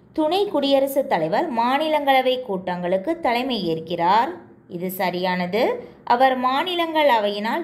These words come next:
தேர்ந்தெடுக்கப்பட்டவர். இது தவறானது. ஏ சரி, ஆர் தவறு. நீ நெக்ஸ்ட் கொஸ்டின்,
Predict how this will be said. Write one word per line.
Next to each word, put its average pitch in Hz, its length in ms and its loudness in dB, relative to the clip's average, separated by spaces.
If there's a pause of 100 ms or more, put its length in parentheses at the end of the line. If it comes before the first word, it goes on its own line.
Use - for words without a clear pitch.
தேர்ந்தெடுக்கப்பட்டவர். 220 1160 -2
இது 254 360 -4
தவறானது. 165 720 0 (500)
ஏ 220 240 2
சரி, 220 520 -2
ஆர் 208 380 0
தவறு. 165 520 -4
நீ 165 120 -12
நெக்ஸ்ட் 156 320 -14
கொஸ்டின், 180 460 -4